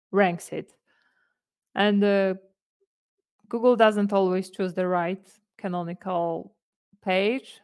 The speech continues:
but that's a different story. You can use different things, uh, dif-, different tactics to tell Google which one is the canonical one by using canonical tag, but this is just a hint. So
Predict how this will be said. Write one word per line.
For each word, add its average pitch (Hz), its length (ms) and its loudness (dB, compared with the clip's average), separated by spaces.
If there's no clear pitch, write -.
but 196 140 -10
that's 190 180 -6
a 190 60 -8
different 175 360 -12
story. 202 720 0
You 190 140 -8
can 180 480 -4
use 175 300 -6
different 175 520 -8
things, 208 640 -4
uh, 180 140 -6
dif-, 190 320 -8
different 190 340 -8
tactics 185 600 -8
to 175 380 -8
tell 185 200 -2
Google 180 360 -6
which 180 240 -10
one 180 200 -4
is 165 220 -12
the 160 420 -8
canonical 196 580 -6
one 214 320 0
by 175 300 -4
using 196 260 0
canonical 185 920 -2
tag, 208 360 2
but 185 220 2
this 185 180 -6
is 165 100 -8
just 180 220 -8
a 226 60 -4
hint. 202 520 -4
So 175 360 -6